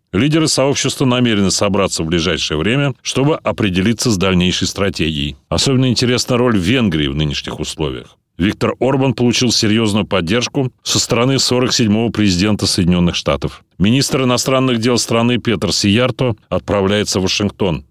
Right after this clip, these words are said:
С высокой долей вероятности речь пойдет в первую очередь об организации переговоров Путина-Трампа. Впереди большая битва на дипломатическом фронте. Ее результат не очевиден. Трампу очень хочется поскорее решить вопрос, но даже ему не все под силу.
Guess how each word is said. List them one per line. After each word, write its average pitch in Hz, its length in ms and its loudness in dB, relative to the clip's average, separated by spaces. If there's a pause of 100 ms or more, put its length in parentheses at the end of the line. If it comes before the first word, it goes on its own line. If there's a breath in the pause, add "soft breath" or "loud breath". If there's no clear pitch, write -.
(140)
С - 100 -14
высокой 101 360 0
долей 107 220 2
вероятности 127 680 0
речь 117 240 -2
пойдет 117 500 0
в - 120 -14
первую 127 300 2
очередь 131 460 0
об 120 160 2
организации 107 720 0
переговоров 92 760 0 (140)
Путина-Трампа. 80 960 -2 (200)
Впереди 98 300 0
большая 90 460 0
битва 123 460 0
на 98 120 2
дипломатическом 87 760 0
фронте. 78 480 -4 (160)
Ее 98 180 2
результат 92 560 0
не 90 120 2
очевиден. 76 600 0 (160)
Трампу 123 380 2
очень 101 400 0
хочется 113 400 -2
поскорее 95 460 -2
решить 87 300 -4
вопрос, 82 540 -2
но 95 80 -2
даже 92 300 0
ему 110 260 2
не 101 160 2
все 107 220 -2
под 87 180 -2
силу. 76 400 -4